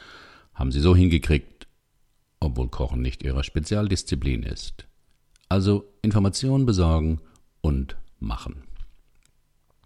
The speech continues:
Etwas bei sich verändern ist schwer.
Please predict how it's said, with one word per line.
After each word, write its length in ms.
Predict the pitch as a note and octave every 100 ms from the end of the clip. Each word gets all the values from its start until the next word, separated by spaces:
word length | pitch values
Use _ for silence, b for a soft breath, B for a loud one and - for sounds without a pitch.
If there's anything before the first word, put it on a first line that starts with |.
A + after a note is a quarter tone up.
| _ _ b b b b b b b b b b _ _
Etwas 320 | E2+ - D#2
bei 140 | - C#2+
sich 180 | C#2+
verändern 800 | - D2+ C2+ C2 B1+ B1+ C2 - -
ist 180 | D#2+ -
schwer. 400 | A2 A#2 A#1+